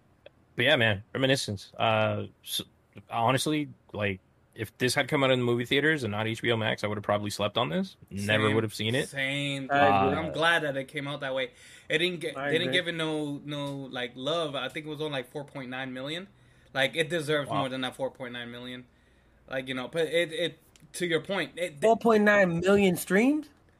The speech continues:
Speaker 2: No, no, no, no, no. On, um, the theater.
Speaker 3: Oh,
Speaker 2: You know,
Speaker 3: okay.
Speaker 2: Money
Speaker 1: Theater
Speaker 2: Wise.
Speaker 1: release. Yeah.
Speaker 2: Yeah,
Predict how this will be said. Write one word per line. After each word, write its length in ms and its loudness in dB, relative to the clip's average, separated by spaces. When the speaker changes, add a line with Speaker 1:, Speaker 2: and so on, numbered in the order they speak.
Speaker 2:
No, 160 -6
no, 140 -4
no, 140 -6
no, 140 -10
no. 200 -12
On, 260 -12
um, 400 -14
the 680 -8
theater. 300 -8
Speaker 3:
Oh, 120 4
Speaker 2:
You 80 6
know, 60 4
Speaker 3:
okay. 240 -4
Speaker 2:
Money 260 -6
Speaker 1:
Theater 0 -
Speaker 2:
Wise. 220 2
Speaker 1:
release. 480 -4
Yeah. 160 -8
Speaker 2:
Yeah, 200 -16